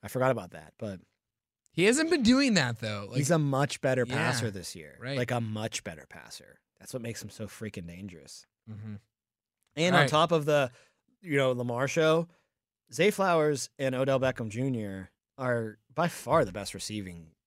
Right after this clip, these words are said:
Speaker 1: core that he's had. You sprinkle Mark Andrews back in with Isaiah Likely, that is four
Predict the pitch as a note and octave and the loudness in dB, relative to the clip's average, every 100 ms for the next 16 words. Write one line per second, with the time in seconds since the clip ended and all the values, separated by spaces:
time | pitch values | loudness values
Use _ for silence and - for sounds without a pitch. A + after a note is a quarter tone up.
0 | - B2+ G#2+ F#2 F2+ A2+ A#2 G2+ F2+ - | -12 -6 -6 -6 -8 -6 -4 -4 -6 -14
1 | _ _ _ B2+ - F3+ E3 D3 B2+ A#2+ | _ _ _ -8 -2 0 0 2 2 0
2 | B2+ C#3 A#2 C#3 B2+ C3+ A#2+ G#2+ G#2 A2 | 0 0 2 2 2 0 -4 -4 -4 -4
3 | G#2+ G2 A2+ - D#3+ F3 - _ _ _ | -4 -4 -6 -2 0 0 -4 _ _ _
4 | - A3 E3 - - - D3 E3 E3 D#3+ | 0 4 4 0 -6 2 4 8 8 6